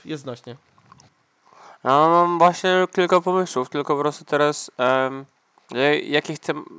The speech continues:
Speaker 2: Crunchyrolla jesteś w stanie kupić?
Speaker 1: Mogę kupić, no tam jest ten problem, że nie ma polskich
Speaker 2: No, to jest
Speaker 1: napisów,
Speaker 2: najsensowniejsze.
Speaker 1: więc to jest ten, ale jak już
Speaker 2: A,
Speaker 1: trzeba,
Speaker 2: no
Speaker 1: to
Speaker 2: to, to, ale to w większości to jest ciężko, jakby je-, cokolwiek teraz ci próbuję polecić, to właśnie teraz sprawdzam
Speaker 1: Wiem,
Speaker 2: już
Speaker 1: dlatego właśnie
Speaker 2: Netflixa.
Speaker 1: ostatnio mało oglądam <laughs> anime, bo ciężko to dostać w Polsce.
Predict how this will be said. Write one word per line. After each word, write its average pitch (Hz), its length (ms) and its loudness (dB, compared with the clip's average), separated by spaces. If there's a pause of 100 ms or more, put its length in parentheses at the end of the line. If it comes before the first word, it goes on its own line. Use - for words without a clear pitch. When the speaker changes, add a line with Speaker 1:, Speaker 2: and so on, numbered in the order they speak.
(340)
Speaker 2:
Crunchyrolla 147 600 2
jesteś 147 220 -2
w - 40 -8
stanie 143 200 -6
kupić? - 260 -8
Speaker 1:
Mogę 466 180 2
kupić, 349 280 0
no 277 100 0
tam 269 160 2
jest 262 120 -8
ten 262 140 -10
problem, 247 220 -10
że 226 100 -8
nie 247 60 -2
ma 247 60 0
polskich 240 340 -8
Speaker 2:
No, - 0 -
to 262 60 2
jest 269 100 -2
Speaker 1:
napisów, 254 260 -4
Speaker 2:
najsensowniejsze. 139 720 -4
Speaker 1:
więc 226 120 2
to 220 60 0
jest 220 140 -6
ten, 240 200 -4
ale 247 260 4
jak 247 180 4
już 254 100 -10
Speaker 2:
A, 247 160 -2
Speaker 1:
trzeba, 262 240 2
Speaker 2:
no 160 180 -2
Speaker 1:
to 156 280 -12
Speaker 2:
to, - 120 2
to, - 120 -4
ale 190 140 8
to 190 100 4
w 165 40 -2
większości 190 480 4
to 175 100 -6
jest - 160 -2
ciężko, 180 460 2
jakby 139 300 0
je-, 147 140 2
cokolwiek 156 560 -2
teraz 156 220 -4
ci 147 60 -10
próbuję 147 280 -4
polecić, 147 400 -4
to 151 160 -8
właśnie 139 380 -10
teraz 147 260 -4
sprawdzam - 300 0
Speaker 1:
Wiem, 320 100 2
Speaker 2:
już 208 60 -2
Speaker 1:
dlatego 220 320 0
właśnie 226 220 -2
Speaker 2:
Netflixa. 226 120 -4
Speaker 1:
ostatnio 226 200 -2
mało 220 180 2
oglądam 214 460 -2
<laughs> 202 100 -6
anime, 202 380 -6
bo 165 160 -4
ciężko 190 360 -6
to 190 100 -8
dostać 190 360 -10
w - 40 -20
Polsce. 151 420 -8